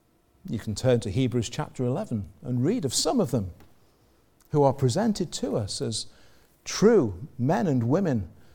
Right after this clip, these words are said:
of faith. But actually, as you read through your Old Testament, you realize that they were always the minority in Israel.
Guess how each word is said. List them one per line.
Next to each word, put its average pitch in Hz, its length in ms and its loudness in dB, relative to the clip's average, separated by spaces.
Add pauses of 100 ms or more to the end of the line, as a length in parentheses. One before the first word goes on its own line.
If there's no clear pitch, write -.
(320)
of 110 140 -4
faith. - 560 -4 (3000)
But 143 140 2
actually, 156 440 0 (140)
as 165 160 -4
you 147 80 0
read 262 200 0
through 160 160 -2
your 139 140 6
Old - 140 4
Testament, 170 520 -4
you 131 140 2
realize 160 560 0
that 135 160 -4 (880)
they 202 480 0
were 127 320 4
always 147 560 2
the 131 80 0
minority 131 800 0
in 120 260 0
Israel. 104 480 -2